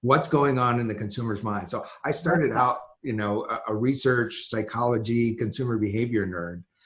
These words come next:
Uh, one of my first jobs was at a company that I have never seen the equal of since,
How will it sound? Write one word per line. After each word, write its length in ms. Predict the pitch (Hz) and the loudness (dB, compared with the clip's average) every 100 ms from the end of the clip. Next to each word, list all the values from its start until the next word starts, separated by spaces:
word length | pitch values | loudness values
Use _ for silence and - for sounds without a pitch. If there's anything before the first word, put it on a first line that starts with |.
| - - - - | -20 -20 -18 -2
Uh, 120 | 110 101 | 0 0
one 180 | 113 | 0
of 60 | 131 | 2
my 100 | 120 | 0
first 400 | 104 143 143 113 | 2 4 2 2
jobs 800 | 123 123 131 113 104 110 - - | -2 2 2 2 0 -6 -10 -6
was 320 | 113 113 110 - | -2 0 -2 -4
at 160 | 117 | -4
a 60 | 107 | -4
company 720 | - - 151 160 104 101 104 - - - - _ _ _ - | -4 -2 -2 0 -2 -2 -4 -8 -20 -20 -20 _ _ _ -10
that 260 | 113 127 131 | 0 0 0
I 220 | 120 139 | 0 2
have 260 | 160 139 131 | 2 2 0
never 280 | 139 147 143 | 2 4 4
seen 300 | - 156 139 | 4 2 2
the 200 | 123 - | 0 0
equal 460 | 165 165 131 110 101 | 2 2 4 4 4
of 360 | 98 98 95 | 4 2 0
since, 840 | - - - 131 87 - - - | -6 -2 2 2 2 -6 -10 -12